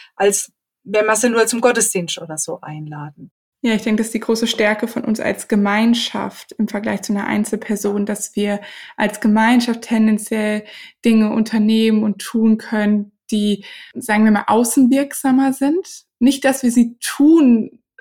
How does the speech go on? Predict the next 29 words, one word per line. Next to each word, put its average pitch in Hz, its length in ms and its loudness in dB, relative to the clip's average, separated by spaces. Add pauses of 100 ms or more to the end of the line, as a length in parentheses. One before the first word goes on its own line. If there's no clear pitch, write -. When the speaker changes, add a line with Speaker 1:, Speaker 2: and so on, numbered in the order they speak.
Speaker 2:
um 262 400 6
dafür 208 480 -2
Aufmerksamkeit 208 800 -4
zu 196 160 -6
bekommen, 226 560 2
aber - 200 0
es 214 140 -6
hat 220 200 -2
halt 214 160 -2
einen 226 120 4
netten 220 280 2
Nebeneffekt, 226 640 2
dass 233 400 0
wir 202 400 0
durch 208 420 -2
Aktionen, 208 380 0
die 208 80 0
wir 196 80 0
als 196 120 -6
Gemeinschaft 214 540 0
machen, 208 180 -2
einfach - 160 -6
eine 196 120 -4
größere 196 340 -4
Reichweite 208 720 -2
haben 196 460 -4 (180)
und 214 240 2
Menschen 196 720 -2 (340)
davon 196 760 -2